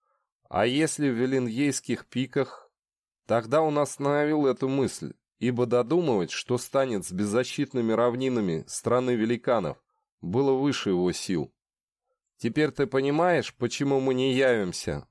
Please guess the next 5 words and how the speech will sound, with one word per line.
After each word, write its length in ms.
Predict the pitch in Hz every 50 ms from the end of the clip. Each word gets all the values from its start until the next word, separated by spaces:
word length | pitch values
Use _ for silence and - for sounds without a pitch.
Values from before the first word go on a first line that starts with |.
| _ _
повторно 540 | - 107 110 - - 127 123 120 120 113 104
спросил 500 | - - 107 107 110 - - 120 107 95
Тана. 480 | - - 117 113 104 92 76 65 - _ _ _ _ _ _ _ _ _ _ _ _ _ _ _ -
Мегар 460 | 90 101 120 135 139 123 131 135 131
кивнул. 640 | 127 - 139 135 131 135 131 113 95 76 64 -